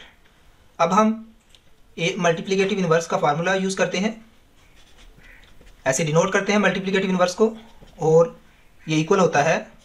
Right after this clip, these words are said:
ये हो गया ए का multiplicative inverse। अब हम ए के multiplicative inverse को matrix B के साथ multiply करवाएंगे तो हमें ये चीज़ हासिल होगी।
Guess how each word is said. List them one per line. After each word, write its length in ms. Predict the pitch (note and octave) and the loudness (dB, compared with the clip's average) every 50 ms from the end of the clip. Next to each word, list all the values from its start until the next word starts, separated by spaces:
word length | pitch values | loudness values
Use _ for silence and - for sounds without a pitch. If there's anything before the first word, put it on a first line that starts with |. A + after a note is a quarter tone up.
| - - - - - _ - - - - - - - - - | -20 -20 -20 -20 -20 _ -20 -20 -20 -20 -20 -20 -20 -14 -6
ये 100 | E3 F#3+ | -2 0
हो 120 | F#3+ F3+ - | 2 2 4
गया 140 | D#3 E3 | 4 2
ए 160 | E3 E3 D#3+ D3 | 2 2 -2 -2
का 200 | - E3 D3+ - - - - - - | -2 -2 -4 -4 -8 -16 -16 -8 -6
multiplicative 600 | D3+ D3 C#3+ D#3 C#3+ C#3+ C#3 - C#3 - C3 C3 | -4 -4 -4 -6 -10 -10 -8 -8 -8 -8 -8 -12
inverse। 360 | C3 B2 A#2+ G#2+ - - - - - - - - _ - - - - - - - - _ _ - - - - - - - - - - - - - - - - - - - - | -14 -14 -12 -12 -12 -10 -10 -12 -12 -14 -20 -20 _ -20 -20 -20 -20 -20 -20 -20 -20 _ _ -20 -20 -20 -20 -20 -20 -20 -20 -20 -20 -20 -20 -20 -20 -20 -20 -20 -12 -6 -4
अब 140 | F3 F#3 | -2 0
हम 200 | G3 G#3+ G#3+ G#3+ G#3+ | 4 4 4 4 2
ए 120 | D#3+ E3+ F3+ | 0 -2 0
के 140 | F3+ G#3+ G#3+ | 2 2 2
multiplicative 600 | G#3 F#3 F3+ D3+ G#3 F#3+ G3+ A3 G#3 G3 G#3 G3 | 2 2 -2 -2 -4 -4 -4 -2 -2 -2 -2 -4
inverse 280 | G3 F3 - - - - | -4 -2 -2 -4 -4 -6
को 300 | - D#3 D#3+ - - - - - _ - - | -6 -6 -6 -6 -6 -10 -16 -20 _ -6 -2
matrix 340 | D#3 D3+ - G3 F#3+ - D3+ | -2 -2 -2 -4 -10 -8 -8
B 180 | D3 E3 E3+ | -6 -6 -6
के 80 | E3 - | -4 -2
साथ 280 | - D#3+ D3+ D3+ - D#3 | 0 0 0 0 0 -4
multiply 380 | D3 C#3 D#3+ E3 F3 F#3 F#3+ | -10 -10 -8 -6 -4 -4 -2
करवाएंगे 520 | G3 F#3+ E3+ D#3 D3 D3+ D3+ E3 G#3 A3 - - - _ _ - - - | -2 0 0 0 -2 -2 -4 -6 -8 -8 -12 -16 -20 _ _ -20 -14 -8
तो 80 | E3 E3 | -4 -2
हमें 180 | E3 D3+ D#3 | -2 -2 -2
ये 140 | D#3 D#3 D#3 C#3+ | -2 -2 -4 -4
चीज़ 180 | - D#3+ D3 | -4 -6 -6
हासिल 200 | C#3+ B2+ - A2+ | -4 -6 -6 -8
होगी। 240 | A2 G#2+ G#2 - | -8 -10 -12 -16